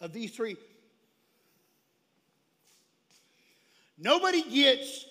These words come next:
to D A A for their first time on a winning streak, right?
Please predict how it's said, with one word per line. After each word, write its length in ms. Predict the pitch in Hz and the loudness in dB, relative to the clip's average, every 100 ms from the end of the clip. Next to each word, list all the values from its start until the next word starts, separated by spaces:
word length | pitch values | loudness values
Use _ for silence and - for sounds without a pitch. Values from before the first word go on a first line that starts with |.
| - - _ | -20 -20 _
to 100 | 226 | -10
D 240 | 220 262 302 | -2 2 4
A 360 | 311 269 254 | 4 4 2
A 40 | 254 | -2
for 120 | 226 | -4
their 140 | 214 | -6
first 380 | - 262 269 - | -2 -2 -2 -2
time 260 | 226 233 226 | 0 0 0
on 140 | 214 | -2
a 60 | 185 | -4
winning 340 | 180 220 170 | -8 -8 -10
streak, 380 | - - 147 120 _ _ _ _ _ _ _ _ _ _ | -14 -18 -18 -20 _ _ _ _ _ _ _ _ _ _
right? 280 | 175 247 | -2 0